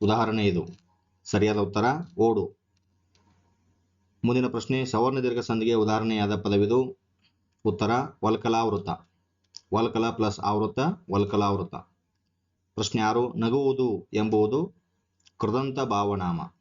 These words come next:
ಮುಖ್ಯ ಪ್ರಶ್ನೆ ಎರಡು, ಮೊದಲೆರಡು ಪದಗಳಿಗಿರುವ ಸಂಬಂಧದಂತೆ ಮೂರನೇ ಪದಕ್ಕೆ ಸರಿಹೊಂದುವ ಸಂಬಂಧ ಪದವನ್ನು ಬರೆಯಿರಿ.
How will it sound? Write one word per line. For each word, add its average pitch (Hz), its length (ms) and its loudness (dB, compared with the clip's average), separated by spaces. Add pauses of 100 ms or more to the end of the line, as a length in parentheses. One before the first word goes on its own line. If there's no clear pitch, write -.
(1500)
ಮುಖ್ಯ 123 200 -2
ಪ್ರಶ್ನೆ 123 300 -4
ಎರಡು, 117 240 2 (2000)
ಮೊದಲೆರಡು 135 520 0
ಪದಗಳಿಗಿರುವ 120 640 0
ಸಂಬಂಧದಂತೆ 113 720 -2 (600)
ಮೂರನೇ 123 340 0
ಪದಕ್ಕೆ 110 460 -2
ಸರಿಹೊಂದುವ 107 600 0
ಸಂಬಂಧ 104 340 0
ಪದವನ್ನು 101 380 -2
ಬರೆಯಿರಿ. 101 380 2